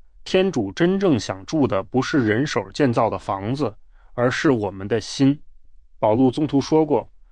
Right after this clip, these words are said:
我们的身体就是圣神的宫殿。天和天上的天都容不下的天主，竟然愿意住在我们这些普通人心里，这真是不可思议的爱。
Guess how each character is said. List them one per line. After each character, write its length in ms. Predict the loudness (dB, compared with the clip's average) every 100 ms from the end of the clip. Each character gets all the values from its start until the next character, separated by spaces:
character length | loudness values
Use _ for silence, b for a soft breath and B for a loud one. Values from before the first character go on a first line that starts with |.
| -8
我 140 | 0 0
们 140 | 2
的 100 | 0
身 340 | 0 0 0 -2
体 260 | -6 -8
就 140 | -2 -2
是 160 | -2
圣 320 | -4 0 0
神 220 | 0 -6 -6
的 100 | -4
宫 260 | -2 0
殿。 220 | 0 -2 -4 -20 -20 -20 -20 -20 -20 -6
天 300 | 2 4 4
和 160 | 2
天 260 | 0 0 0
上 140 | 0
的 100 | -2
天 400 | -4 2 2 4
都 180 | 4 4
容 260 | 4 2 0
不 120 | -2
下 220 | 0 -2
的 100 | -2
天 320 | -2 0 2
主， 240 | 0 -4 -8 b b -6
竟 220 | 2 4
然 200 | 4 2
愿 240 | 2 4 4
意 100 | 2
住 240 | 0 0
在 180 | 2 2
我 100 | 0
们 100 | -2
这 120 | -2
些 160 | 0 -2
普 260 | -2 -6
通 240 | -2 2 2
人 160 | 2
心 340 | -2 0 4 4
里， 200 | 2 -2 b b b -2
这 100 | 0
真 240 | 4 2
是 160 | 2 -4
不 200 | -2 -2
可 180 | -2 -8
思 340 | -6 -2 2
议 120 | 2
的 100 | 0
爱。 300 | -2 -4 -8